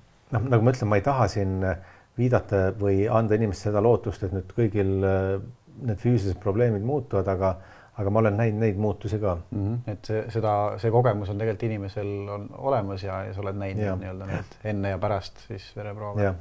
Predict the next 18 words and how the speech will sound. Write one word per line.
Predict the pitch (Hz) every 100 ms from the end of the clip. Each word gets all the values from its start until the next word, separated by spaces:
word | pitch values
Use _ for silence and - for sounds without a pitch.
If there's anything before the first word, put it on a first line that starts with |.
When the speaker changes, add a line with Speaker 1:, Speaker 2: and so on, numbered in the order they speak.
| -
Speaker 2:
Mhm. | 107 95 110 123 - _ - - - - - - - _ _
Äkki | 156 -
sa | 175
oskad, | - 123 127
äh, | 120 117 117 117
nagu | 117 117
paari | 143 175 151
sõnaga | 113 151 151 101 98
veel, | 104 104 104
äh, | 104 104 104 104 104 107 107 - 92 92 - 90 - - - - 120 - _ _ _ -
nagu | 120 107
põhjendada | - 170 160 104 92 98
seda | 92 117
poolt | 98 98 98
ka, | 127 104
et, | 98 104
et, | 98 -
äh, | 101